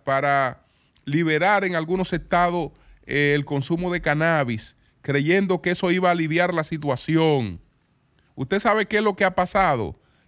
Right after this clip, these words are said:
Que se ha incrementado el consumo de todo tipo de drogas, absolutamente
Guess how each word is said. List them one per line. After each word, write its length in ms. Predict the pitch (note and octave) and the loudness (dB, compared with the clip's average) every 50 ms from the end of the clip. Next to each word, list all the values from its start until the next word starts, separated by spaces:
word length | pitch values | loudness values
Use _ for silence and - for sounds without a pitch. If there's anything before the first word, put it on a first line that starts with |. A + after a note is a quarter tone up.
| _ _ | _ _
Que 140 | - D3 - | -6 -4 -4
se 160 | - F#3 F3+ | 0 2 2
ha 60 | F#3+ | 2
incrementado 1080 | A3 G#3+ G#3+ G#3+ G#3+ G#3+ G3+ G3+ F#3+ E3+ - - F#3+ G3+ G3+ G3+ G3+ G3+ F#3+ - - _ - | 2 0 -2 -2 -2 0 0 -2 -4 -4 -2 0 0 2 2 2 0 -2 -4 -6 -10 _ -4
el 200 | D#3+ E3 D#3+ D#3 | -2 -2 -2 -2
consumo 920 | - E3 D#3 D3 C#3+ - - - G3+ G#3+ A3 G#3 G3+ G#3 G#3 G3 F#3+ - _ _ _ _ | -2 -2 -2 -2 -2 -4 -4 -2 0 2 2 2 2 2 2 0 -2 -6 _ _ _ _
de 220 | - A2 C3+ E3 E3 | -10 -4 -2 -2 -2
todo 380 | D3 - G#3 G#3+ A#3 A3 G3 | 0 2 2 4 4 4 2
tipo 340 | F3+ G#3+ G#3+ F#3+ G3+ A#3 G3 | 2 -2 -4 -2 -2 0 0
de 80 | F#3 E3+ | 0 0
drogas, 680 | E3+ F#3+ G#3 G3+ F#3 C#3 C3 G2 F#2 - - - - _ _ _ _ _ _ _ _ _ _ _ _ _ _ _ _ _ _ _ | 2 2 2 2 2 2 0 -4 -4 -6 -12 -16 -20 _ _ _ _ _ _ _ _ _ _ _ _ _ _ _ _ _ _ _
absolutamente 1000 | - C3+ - - F3+ F3 A3 B3 G#3+ A#3 G#3+ A3 A3+ A3+ A3+ F#3+ G#3+ G3 F3 - | -10 -8 -4 -2 0 0 0 0 0 0 2 2 2 0 0 0 0 0 -2 -2